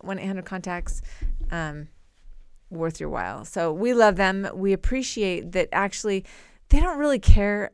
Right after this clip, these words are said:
if we talk about contacts. They just want us out here talking to you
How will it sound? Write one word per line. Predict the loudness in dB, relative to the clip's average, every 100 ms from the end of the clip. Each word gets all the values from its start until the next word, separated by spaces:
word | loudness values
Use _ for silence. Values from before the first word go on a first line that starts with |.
| _
if | -8 -4
we | -4
talk | -2 -6 -2
about | -4 -4
contacts. | -10 -12 -14 -16 -20 -20 _ -20 _ _ -12
They | -2 0 0 -2 -4 -10 _ _ _ _ -8
just | -6 -6
want | -8 -8 -6
us | -6 -6 -8 -16 -8 -4
out | -4
here | -4 -8
talking | -8 -8 -6 -10
to | -6 -6
you | -4 -6